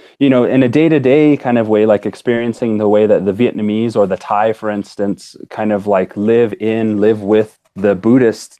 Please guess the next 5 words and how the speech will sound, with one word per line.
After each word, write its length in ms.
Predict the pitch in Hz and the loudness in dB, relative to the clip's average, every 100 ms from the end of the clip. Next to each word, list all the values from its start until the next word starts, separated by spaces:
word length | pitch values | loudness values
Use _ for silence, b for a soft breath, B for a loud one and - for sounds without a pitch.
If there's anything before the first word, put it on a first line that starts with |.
| - _ | -20 _
nature 540 | 107 101 117 - 107 | -2 0 0 0 0
of 180 | 101 98 | 2 0
their 500 | 95 95 92 87 - - _ | 2 2 2 0 -4 -14 _
spirituality, 1200 | - - 127 117 - 95 117 165 113 101 92 92 _ _ _ _ _ _ - | -20 -4 0 0 0 0 2 2 2 0 -2 -4 _ _ _ _ _ _ -4
um, 600 | 110 98 95 92 90 | 0 2 0 0 -4